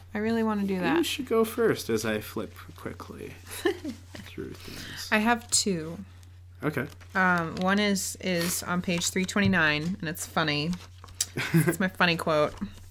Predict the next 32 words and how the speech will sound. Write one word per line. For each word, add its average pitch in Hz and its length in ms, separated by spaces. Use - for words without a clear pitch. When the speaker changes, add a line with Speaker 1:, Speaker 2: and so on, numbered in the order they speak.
Speaker 1:
um, 156 580
which 190 240
you, 185 200
you 185 120
sort 220 260
of 196 100
mentioned, 165 600
but 151 260
it's, - 260
it's - 340
wonderful 156 520
in 160 260
full. 147 440
And 170 100
it's 160 240
when, 156 340
uh, 170 220
oh, 294 360
you 220 220
are 170 80
so 214 240
right. 202 300
I 185 100
had 196 200
it 185 60
wrong. 165 320
It - 160
was 240 300
Mister 185 260
Weasley 165 600
who 180 100
chastised 165 800